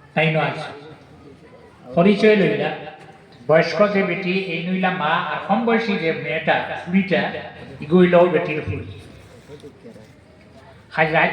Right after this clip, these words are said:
কিতা মাতিছ, কিতা কইছ, এটা কোনো মাত না। তখন তার তিন ছেলে,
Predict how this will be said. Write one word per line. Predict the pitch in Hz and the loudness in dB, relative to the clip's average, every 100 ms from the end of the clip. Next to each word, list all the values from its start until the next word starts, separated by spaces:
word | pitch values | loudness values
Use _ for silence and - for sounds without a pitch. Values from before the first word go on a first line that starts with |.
| - | -2
কিতা | 165 180 | -2 0
মাতিছ, | 175 175 180 175 | 0 -2 -2 -2
কিতা | 170 175 170 | -2 0 2
কইছ, | 175 170 | 0 -2
এটা | 165 170 | -2 -2
কোনো | 170 160 | 0 -2
মাত | 156 139 156 | -4 -4 -8
না। | 131 - 131 - - - - - - - - - - 147 165 139 - - - - - - | -12 -12 -18 -18 -20 -20 -20 -20 -20 -18 -18 -18 -16 -14 -14 -14 -18 -20 -20 -20 -8 2
তখন | 160 180 185 | 4 6 2
তার | 180 175 170 180 | 0 -2 -4 -6
তিন | 175 208 202 - | -4 -2 -2 -2
ছেলে, | 151 139 143 - | -2 -2 -6 -8